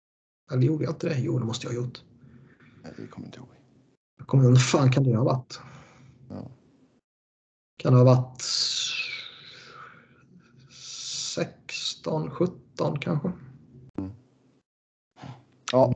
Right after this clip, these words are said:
Speaker 2: eh, sponsorpengarna har gått upp och bla, bla, bla. Så, eh, ja. Det, Rangers är etta då, två miljarder dollar.
Speaker 1: Det är också det här med, eh, tröjsponsorer.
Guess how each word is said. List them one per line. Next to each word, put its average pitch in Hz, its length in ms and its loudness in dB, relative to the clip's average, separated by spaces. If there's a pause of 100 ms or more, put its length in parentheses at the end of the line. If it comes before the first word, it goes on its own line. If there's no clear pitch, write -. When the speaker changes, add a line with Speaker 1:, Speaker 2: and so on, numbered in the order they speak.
(160)
Speaker 2:
eh, 156 260 8
sponsorpengarna 147 600 4
har 151 60 2
gått 147 140 -2
upp 147 200 -4
och 143 80 0
bla, 135 180 4
bla, 131 100 2
bla. 113 260 2
Så, 135 460 2
eh, 135 60 4
ja. 135 320 2 (560)
Det, 131 840 0 (840)
Rangers 156 400 4
är 165 100 6
etta 147 220 0
då, 127 160 6
två 143 440 4 (100)
miljarder 127 1000 4
dollar. 120 540 2
Speaker 1:
Det 151 60 4
är 151 60 10
också 143 180 -2
det 143 60 10
här 147 260 12
med, 143 560 8 (260)
eh, 139 440 -8 (1000)
tröjsponsorer. 131 840 -2